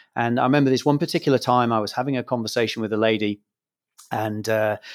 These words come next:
you know, "How are you doing? And how was the weekend?" and so on and so forth. And I, and I know I'd just come from a particular meeting where, you know, supply chain had probably dropped the ball or I'd had, you know, been beaten up for the supply chain dropping the ball in some context or whatever.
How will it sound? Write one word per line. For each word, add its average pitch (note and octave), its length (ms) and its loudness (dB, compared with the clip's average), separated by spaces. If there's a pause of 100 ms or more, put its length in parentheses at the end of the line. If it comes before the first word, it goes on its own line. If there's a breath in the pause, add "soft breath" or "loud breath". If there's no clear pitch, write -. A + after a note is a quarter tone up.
(200 loud breath)
you A#2+ 80 -2
know, A2+ 240 0
"How - 140 0
are B2 60 2
you B2+ 100 4
doing? A#2+ 320 0
And G#2 80 -6
how A#2+ 120 -2
was B2 100 -2
the B2+ 60 -4
weekend?" B2 380 0
and A2 80 -6
so A#2+ 120 -2
on A2+ 60 -2
and A2 60 -4
so A2+ 200 -2
forth. A2 320 -4
And B2 100 -2
I, D3+ 140 0
and D3+ 80 0
I D#3 100 2
know D#3 260 6
I'd B2 140 4
just B2 200 -2
come A#2 200 0
from A2 200 -4
a G#2+ 100 -4
particular A#2+ 500 -2
meeting A2+ 400 -2
where, G#2+ 300 0 (280 loud breath)
you A#2 60 -6
know, G#2+ 120 0
supply - 360 0
chain A#2+ 200 -2
had A2+ 120 -4
probably A2+ 240 0
dropped - 240 -2
the C3+ 60 -2
ball C3+ 340 4
or G#2+ 140 4
I'd A#2+ 180 2
had, B2 220 2
you B2 100 0
know, C3 100 2
been B2+ 220 2
beaten E3 240 0
up D3+ 180 2
for C#3+ 100 2
the B2 100 0
supply C3+ 320 2
chain C3 220 2
dropping C3 280 2
the B2+ 60 2
ball C3 260 6
in A#2+ 120 0
some B2+ 200 0
context B2+ 500 -2
or B2+ 60 2
whatever. B2 340 2